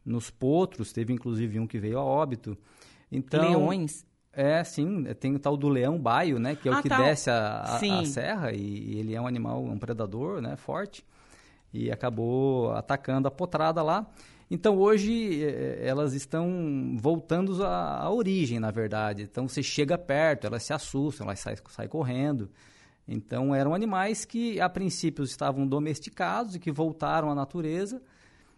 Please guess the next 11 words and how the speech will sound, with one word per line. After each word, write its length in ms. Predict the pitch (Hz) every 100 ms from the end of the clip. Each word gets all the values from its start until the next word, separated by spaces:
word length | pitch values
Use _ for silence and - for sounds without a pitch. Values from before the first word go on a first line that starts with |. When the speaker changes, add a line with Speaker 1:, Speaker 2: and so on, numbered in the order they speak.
| _ -
Speaker 1:
e 120 | 139
que, 720 | - 165 165 170 180 180 - - _ _ _ _ _ _ -
eh, 1000 | 117 117 113 113 110 110 104 - 87 - _
precisam 680 | 175 190 180 - 233 214 170
ter 180 | 143 170
esse 200 | 160 165
instinto 340 | 147 - 151
selvagem, 480 | - 139 110 104 104
senão 220 | 104 131
não 100 | 165
sobrevive. 640 | 165 190 208 147 165 135